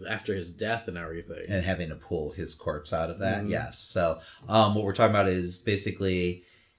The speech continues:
Speaker 2: they decide to pull him out of his cocoon of adamantium, um, because they realize that he's just a sitting duck out there. They kinda set up, like, this whole memorial for him,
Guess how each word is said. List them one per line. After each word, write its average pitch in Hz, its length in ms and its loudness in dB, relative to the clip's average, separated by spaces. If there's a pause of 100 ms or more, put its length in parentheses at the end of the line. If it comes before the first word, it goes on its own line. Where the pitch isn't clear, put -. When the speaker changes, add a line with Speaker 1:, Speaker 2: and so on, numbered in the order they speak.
(120)
Speaker 2:
they 107 280 4
decide 78 880 0 (300)
to 82 720 -2 (180)
pull 131 200 0
him 131 80 0
out 110 140 2
of 101 80 -2
his 98 180 -2
cocoon 131 460 -2
of - 100 -8
adamantium, 90 840 -4 (500)
um, 82 640 -4 (340)
because 92 260 -4
they 90 120 0
realize 85 840 -4
that 80 480 -6 (600)
he's 95 280 0
just - 180 -4
a 78 40 -8
sitting 76 320 -4
duck - 240 -10
out 58 180 -14
there. 57 200 -14
They - 100 -14
kinda 85 260 -6
set 85 260 -2
up, 82 200 -8
like, 80 180 -8
this 82 180 -8
whole 92 160 2
memorial 95 540 4
for 98 220 0
him, 101 400 2